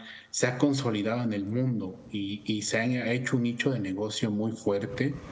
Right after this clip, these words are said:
Y, y ya vemos festivales donde hay músicos mexicanos que, que anteriormente, pues, eran impensable verlos, ¿no? Eh, y, y obviamente también esto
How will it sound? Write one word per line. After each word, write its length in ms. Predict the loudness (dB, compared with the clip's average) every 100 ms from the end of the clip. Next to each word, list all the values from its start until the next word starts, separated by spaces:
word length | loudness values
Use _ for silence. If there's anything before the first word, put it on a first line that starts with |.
| -16 -18 -20 -8 -2
Y, 180 | -2 0
y 340 | 0 0 0
ya 260 | 2 2 2
vemos 360 | 2 0 0
festivales 680 | -2 -4 -2 0 2 2 0
donde 280 | 0 -2 -2
hay 200 | -2 -2
músicos 640 | -2 -2 -2 -4 -2 -2
mexicanos 840 | -2 -2 -4 -2 -2 -2 -4 -4 -6
que, 300 | -6 -6 -6
que 260 | -6 -4 -2
anteriormente, 840 | -2 -2 0 0 0 0 0 -2
pues, 280 | 0 -4 -2
eran 300 | -2 -2 -6 -10 -20 -20 -20 -20 -20 _ _ -4
impensable 840 | 0 2 4 4 4 2 2 2 2
verlos, 380 | 2 2 0 -2
¿no? 400 | -4 -4 -4 -6
Eh, 260 | -6 -6 -4
y, 220 | -2 0
y 40 | 0
obviamente 500 | 2 2 2 2 0
también 360 | 0 0 0
esto 460 | -2 -2 2 2